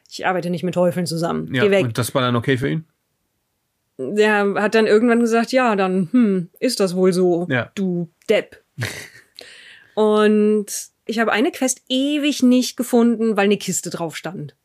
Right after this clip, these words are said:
Speaker 2: Mhm.
Speaker 1: Zum Beispiel. Also du musst wirklich
Speaker 2: Welche war das?
Speaker 1: teilweise, äh,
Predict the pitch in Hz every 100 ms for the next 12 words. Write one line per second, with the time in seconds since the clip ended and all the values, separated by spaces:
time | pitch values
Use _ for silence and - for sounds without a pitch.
0 | _ - 113 131 - _ _ 208 185 165
1 | 165 - - - 202 214 208 202 214 208
2 | 220 208 233 262 120 233 117 - 220 214
3 | - _ _ _ _ _ - 196